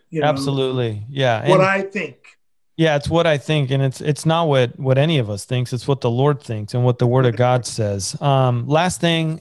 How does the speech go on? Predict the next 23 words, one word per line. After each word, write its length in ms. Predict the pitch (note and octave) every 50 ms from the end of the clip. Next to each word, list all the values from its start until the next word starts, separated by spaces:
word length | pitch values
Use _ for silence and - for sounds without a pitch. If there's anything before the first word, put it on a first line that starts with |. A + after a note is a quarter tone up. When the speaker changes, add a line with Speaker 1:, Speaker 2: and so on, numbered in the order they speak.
| _
Speaker 2:
and 220 | - C#3 C3+ C3 C3
then 200 | C3+ C3 C3+ B2+
we'll, 400 | B2 C3 B2+ B2 B2 A#2+ A#2 A#2+ B2
we'll 160 | B2+ B2+ C3
go 240 | B2+ C3 B2+ A#2+ A#2+
ahead 260 | A#2 A#2+ B2 A#2 A#2
and 280 | A#2+ C3 B2+ A#2+ A2+ -
close 380 | - - C3 B2+ B2+ B2 A2
with 140 | A#2+ A#2+ A2 A2
this. 180 | A2 A2 A2
This 220 | - E3+ G3 G#3 G#3+
is 120 | G3 E3
a 80 | D#3 C#3
story 280 | - - D3+ D3 D3 C#3
that 140 | C3+ B2+
really 260 | B2+ C3 C#3 C#3 C#3 B2+
caught, 320 | - - C3 C3 B2+ B2
another 340 | C#3 C#3+ D#3+ F#3 G3 F3+ D3+
one 140 | C#3 C3+ C3
that 180 | A#2+ A2 -
caught 200 | - B2+ A#2+ A#2+
my 160 | B2+ B2+ A#2+
attention. 580 | A#2 A2+ A2 - C#3 C3 B2 - - A2 G2+ G#2